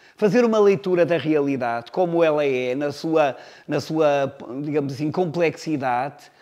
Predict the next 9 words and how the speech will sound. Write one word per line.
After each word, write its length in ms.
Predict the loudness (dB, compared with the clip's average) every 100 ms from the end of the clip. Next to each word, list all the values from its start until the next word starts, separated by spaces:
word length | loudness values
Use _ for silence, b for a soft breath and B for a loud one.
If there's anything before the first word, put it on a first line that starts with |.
| b b
Há 140 | 2
muita 240 | 2 0 -2
coisa 240 | -2 -4
de 80 | -6
qual 180 | -2 -2
nós 380 | 4 4 2 0
não 160 | -6
gostamos 400 | -4 -4 -4 -6
tanto, 420 | -6 -4 -6 -14